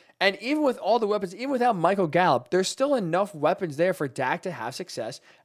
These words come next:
And for the most part in the second half of the season, the final eleven games of the year, he has struggled.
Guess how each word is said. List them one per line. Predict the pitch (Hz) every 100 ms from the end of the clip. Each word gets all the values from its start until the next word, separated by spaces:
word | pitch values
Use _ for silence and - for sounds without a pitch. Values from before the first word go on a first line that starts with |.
| -
And | 170
for | 196
the | 190
most | 156 175 269 -
part | 196
in | 202
the | 175
second | - 170 208
half | 208 220
of |
the | 262
season, | - 123 131 139
the | 147
final | - 165 190 214
eleven | 170 151 196
games | 196 185 214
of | 262
the |
year, | 147 120 - _ _
he | - 185
has | 233
struggled. | - 349 403 269